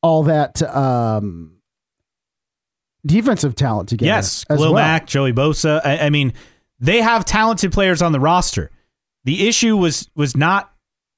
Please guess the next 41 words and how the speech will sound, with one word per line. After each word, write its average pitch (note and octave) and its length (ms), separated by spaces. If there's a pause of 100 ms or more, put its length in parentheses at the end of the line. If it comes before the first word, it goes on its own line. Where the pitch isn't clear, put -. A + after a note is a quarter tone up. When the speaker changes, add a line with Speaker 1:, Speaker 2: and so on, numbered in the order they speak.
(220)
Speaker 2:
necessarily D#3+ 640
the C3 140
roster D3 440
construction. D3 720 (420)
It's A#2+ 100
the B2 60
fact C#3 240
they've B2 200
had A2 240
very B2 420
bad C3 300
luck G#2+ 320
with A#2+ 140
injuries B2 420
to A#2 80
key - 160
pieces A2 580 (640)
the A#2 60
last A2+ 200
couple G#2+ 240
years, F#2 380 (400)
and D3 440 (540)
the A2+ 80
fact B2+ 200
that C3 60
they're A#2+ 140
paying D3+ 460
some E3 200
of E3+ 40
these A#2+ 180
guys A2+ 500 (320)
so D#3 260
much D#3 260
money, D3 220
they B2 140
gotta B2 140
make B2 160
some A2+ 160
tough C3 240
decisions. - 560
Speaker 1:
Right. B2 220